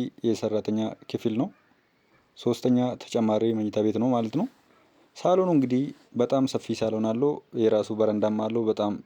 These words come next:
ቪው አለው። በቂ ብርሃን አለው ቤቱ። ኳሊቲ ቤት ነው። እንግዲህ ማቴሪያሉም የተጠቀሙት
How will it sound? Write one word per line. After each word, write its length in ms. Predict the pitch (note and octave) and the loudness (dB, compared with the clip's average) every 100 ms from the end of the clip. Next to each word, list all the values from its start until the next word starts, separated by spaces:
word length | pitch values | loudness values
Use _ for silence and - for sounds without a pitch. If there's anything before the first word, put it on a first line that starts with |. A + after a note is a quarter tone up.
| - | -14
ቪው 240 | A2 A2 A2+ | -2 4 4
አለው። 260 | G#2 G2+ G2+ | 4 2 2
በቂ 160 | G#2 G#2+ | 2 0
ብርሃን 280 | G#2+ G2+ G2 | 2 2 0
አለው 200 | F#2+ F#2+ | -2 0
ቤቱ። 200 | G#2 G#2 F3+ _ _ _ _ _ _ _ _ _ _ _ _ _ _ _ _ _ _ _ _ _ - | 0 -2 -6 _ _ _ _ _ _ _ _ _ _ _ _ _ _ _ _ _ _ _ _ _ -2
ኳሊቲ 360 | C#3+ C#3+ C3 B2 | 2 4 2 2
ቤት 160 | A2+ G#2+ | 2 2
ነው። 100 | G#2+ | 0
እንግዲህ 280 | G#2+ B2 B2 - C#3+ | 0 2 0 -2 -6
ማቴሪያሉም 600 | G#2+ G#2 A2+ G#2+ A2 A2+ A2 | -2 -2 2 2 2 0 -2
የተጠቀሙት 600 | G#2+ F#2+ - A2+ A2+ | -4 -4 -4 -2 -2